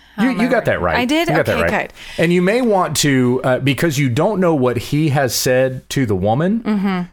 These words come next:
Speaker 2: you may want to talk to him alone.
Speaker 1: Yeah, that's
Speaker 2: and,
Speaker 1: true.
Speaker 2: and not together, uh, as, you know, uh, uh, as a pre-married couple at first.
Speaker 1: Mm-hmm.
Speaker 2: May talk to him and say, "Now, what does she know about your past?"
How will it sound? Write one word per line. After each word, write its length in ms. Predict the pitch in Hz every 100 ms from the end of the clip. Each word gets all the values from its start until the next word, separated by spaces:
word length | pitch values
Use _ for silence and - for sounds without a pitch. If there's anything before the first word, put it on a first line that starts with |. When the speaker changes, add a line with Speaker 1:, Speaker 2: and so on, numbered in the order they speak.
| -
Speaker 2:
you 160 | 123
may 240 | 127 135 226
want 280 | 202 151
to 60 | 117
talk 300 | 101 143 123
to 60 | 117
him 180 | 117 110
alone. 520 | 90 139 143 80 -
Speaker 1:
Yeah, 340 | 196 190 180 170
that's 160 | - 202
Speaker 2:
and, 160 | 123 240
Speaker 1:
true. 200 | 233 208
Speaker 2:
and 220 | 123 113
not 280 | 123 135 131
together, 840 | 131 113 127 123 110 101 98 - _ -
uh, 320 | 113 101 98
as, 640 | 117 107 104 95 - - -
you 100 | 113
know, 140 | 107 95
uh, 40 |
uh, 320 | 101 110 98 -
as 220 | 107 104
a 80 | 92
pre-married 680 | - 135 113 110 101 90
couple 460 | - 143 - 85 82
at 220 | 117 107
first. 420 | - 156 90 -
Speaker 1:
Mm-hmm. 320 | 214 220 202 175 - _
Speaker 2:
May 220 | 120 113
talk 260 | 87 123 -
to 80 | 113
him 120 | 123
and 100 | 98
say, 160 | 117 101
"Now, 160 | 104
what 260 | 107 135 135
does 240 | 135 139
she 240 | - - 123
know 400 | 110 120 117 104
about 280 | 92 95 90
your 180 | 101 95
past?" 460 | - - - -